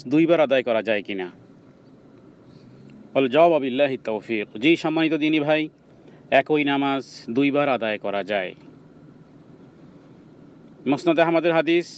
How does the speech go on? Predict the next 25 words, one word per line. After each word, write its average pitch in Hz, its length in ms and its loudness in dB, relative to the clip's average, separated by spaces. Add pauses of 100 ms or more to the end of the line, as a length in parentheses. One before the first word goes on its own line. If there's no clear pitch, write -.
(180)
মেশকাত 143 340 0
শরীফে 151 320 -2
হাদিস 143 260 0
এসেছে, 143 380 -4 (200)
তৃতীয় 143 320 -2
খণ্ডের 131 400 0 (840)
একশো 131 260 0
ষোলো 156 200 -2
নম্বর 165 340 2
পৃষ্ঠার 151 360 -2
হাদিস 135 320 -2
নম্বর 143 320 2
এক 123 200 -2
হাজার 147 280 2
ঊননব্বই 139 600 -2 (1300)
এবং 123 260 4 (140)
সহিহ 165 340 0
সুনাব 156 420 -2 (640)
নাসাই 160 460 0
প্রথম 156 300 -4
খণ্ড 143 260 -2
হাদিস 135 340 0
নম্বর 131 280 0 (580)
আটশত 151 460 0 (140)
ছাব্বিশ। 101 460 -4